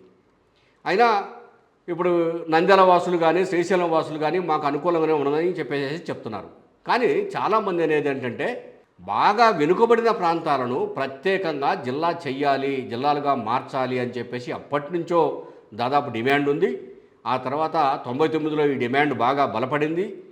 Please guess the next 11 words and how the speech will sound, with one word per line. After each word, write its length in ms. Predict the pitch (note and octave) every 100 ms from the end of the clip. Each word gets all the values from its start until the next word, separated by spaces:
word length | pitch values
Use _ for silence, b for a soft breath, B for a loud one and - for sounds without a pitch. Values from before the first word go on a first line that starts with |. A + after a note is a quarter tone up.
| B B -
ఆ 200 | G3 G3+
తర్వాత 560 | C#3+ D3 E3 D#3+ E3 D3
జరిగినటువంటి 800 | D3 D3+ C#3+ C#3+ C#3+ D#3 D3 B2+ B2+ - -
విభజనలో 840 | A#2 C3 D#3 E3 E3 D#3+ A#2+ D3 - - _
నంద్యాల 420 | B2+ C3 D#3+ E3
జిల్లా 300 | C#3 C3 D3+
కావడం, 460 | D3+ D3 C#3+ D#3+ F#3
నంద్యాల 360 | C3+ D3 D3+ C#3
జిల్లాలోకి 520 | C3+ C3+ C3 C3+ D#3+
శ్రీశైలం 1800 | C3 C#3 D3 C#3 C3+ - - _ _ _ _ _ - C3 C3 A#2 - A2
రావడం 420 | A#2 C#3 C#3+ A3+